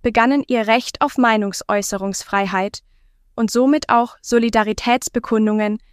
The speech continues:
mit Palästinenserinnen und Palästinensern von sich aus einzuschränken und sich mit Kritik an den durch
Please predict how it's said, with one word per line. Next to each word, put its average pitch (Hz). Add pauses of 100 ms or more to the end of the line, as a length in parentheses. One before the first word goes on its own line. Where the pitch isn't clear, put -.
(120)
mit 220
Palästinenserinnen 262
und 233
Palästinensern 214 (500)
von 226
sich 254
aus 262
einzuschränken 190 (320)
und 214
sich 220
mit 220
Kritik - (300)
an 220
den 214
durch 208